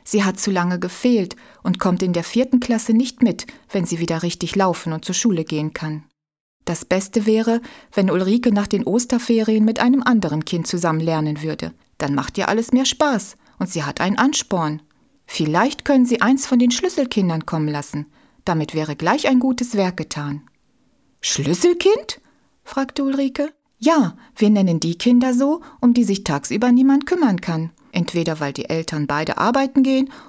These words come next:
oder weil sie keinen Vater mehr haben und die Mutter den ganzen Tag im Beruf ist. Diese Kinder haben gewöhnlich den Wohnungsschlüssel an einer Schnur um den Hals hängen.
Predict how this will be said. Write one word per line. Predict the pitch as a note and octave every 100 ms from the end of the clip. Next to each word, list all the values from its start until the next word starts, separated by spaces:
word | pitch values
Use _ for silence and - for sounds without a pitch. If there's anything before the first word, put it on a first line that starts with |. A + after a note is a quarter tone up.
| _
oder | D4 D#4 D4 B3+
weil | A#3+
sie | A#3+
keinen | A#3+ A#3+ A#3+
Vater | C4+ C4+ C4
mehr | F3+ D#3 D#3+
haben | E3 D3+ D3+ -
und | F#3 F#3+
die |
Mutter | E3+ E3+ A3+
den | A#3 A3+
ganzen | F#3+ F#3+ A#3
Tag | A#3+ A#3 A#3+
im | A#3+
Beruf | B3 C4+ A#3+
ist. | E3+ - - _ _ _ -
Diese | C#4 B3 A3
Kinder | A3+ A#3 A#3 F#3
haben | F3+ F3
gewöhnlich | E3+ E3 G#3 A3 G3
den | A#3+ A#3
Wohnungsschlüssel | D4 D4 G3 - E3+ D#3 E3+ -
an | E3+
einer | E3+ E3 D3+
Schnur | - C#4+
um | C#4 B3+
den | A#3+
Hals | G#3 D#3+ D#3
hängen. | D3+ D3